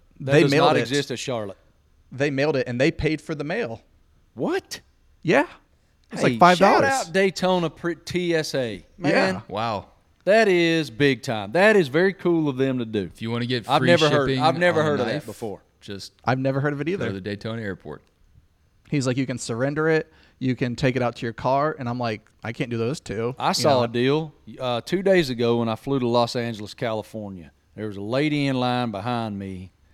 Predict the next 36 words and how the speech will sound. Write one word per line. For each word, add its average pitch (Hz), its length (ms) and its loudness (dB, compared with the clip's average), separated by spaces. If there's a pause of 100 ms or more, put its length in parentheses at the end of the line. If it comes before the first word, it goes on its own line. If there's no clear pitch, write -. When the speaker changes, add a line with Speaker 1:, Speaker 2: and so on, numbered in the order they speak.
(480)
Speaker 1:
and 113 180 -10
she 143 280 -4
had 123 220 0
forgotten 123 640 -2
to 139 120 -8
take 143 340 -6
the 113 100 -8
water 131 640 -2
out 131 220 -4
of 123 160 -8
her 113 380 -8 (280)
water 117 360 -2
bottle. 107 500 -6 (800)
This 143 200 -2
was 131 140 -4
not 156 340 0
like 151 180 0
a 151 80 0
w-, 127 240 0
bottle 143 460 2
of 127 140 -2
Dasani 120 680 -4 (640)
or 127 300 2
whatnot. 110 480 -6 (280)
This 131 160 -4
was 120 80 -8
not 139 120 0
a 131 60 -2
plastic 151 580 -4
bottle. 120 520 -2
It 131 180 -6
was 123 260 -2
a, 113 500 -6 (140)
like, 123 280 -2 (100)
Speaker 2:
Like - 120 -14
a, - 40 -14